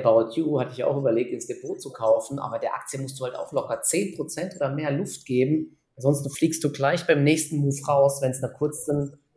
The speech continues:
Reaktion nach unten gibt um dreizehn Uhr dreißig. Ist echt schwierig, ne? In steigende Kurse hineinzukaufen, da kriegst du zuletzt eigentlich meistens auf den Deckel, ja? Das ist so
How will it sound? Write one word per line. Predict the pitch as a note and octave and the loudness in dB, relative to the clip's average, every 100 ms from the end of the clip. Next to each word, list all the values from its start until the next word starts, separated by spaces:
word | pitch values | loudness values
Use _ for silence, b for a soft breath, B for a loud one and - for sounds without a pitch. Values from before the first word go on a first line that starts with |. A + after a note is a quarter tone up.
| - _ | -20 _
Reaktion | C#3 C#3 C#3 D#3 D3+ | 6 6 6 4 6
nach | A#2 | 4
unten | G#2 - C#3 | -2 -4 2
gibt | C#3 C#3 | 2 2
um | - | -6
dreizehn | - B2 A#2+ - | -6 -2 -2 -2
Uhr | C3 B2 | -6 -6
dreißig. | A#2+ A#2+ B2+ D3+ E3 - | 0 0 0 0 -2 -4
Ist | - - - _ - | -18 -18 -18 _ -12
echt | - - | -10 -8
schwierig, | - F3 D3+ - | -2 0 2 2
ne? | C3+ | 2
In | D3 C#3 | 2 0
steigende | - D3+ G#3 F3+ F3 | 2 2 4 4 6
Kurse | G3 G3 F3+ | 8 8 8
hineinzukaufen, | E3 F3 E3+ - D#3 E3 - D#3+ D#3+ D#3+ - _ _ _ _ _ _ | 6 4 -2 -2 2 2 0 -8 -6 -8 -14 _ _ _ _ _ _
da | C3 | -8
kriegst | - F3 F3 | -2 -2 -2
du | E3+ | -4
zuletzt | - D3+ D3+ | 2 2 2
eigentlich | E3 D3+ E3 | -2 -2 0
meistens | F3 - - | 0 0 -8
auf | - | -6
den | D#3 | -2
Deckel, | C3+ B2+ A2+ | 0 -2 -4
ja? | A2+ | -10
Das | C3 C3+ | -10 -10
ist | G2+ - | -10 -2
so | C#3+ C#3 C#3 C#3 | 2 4 2 -2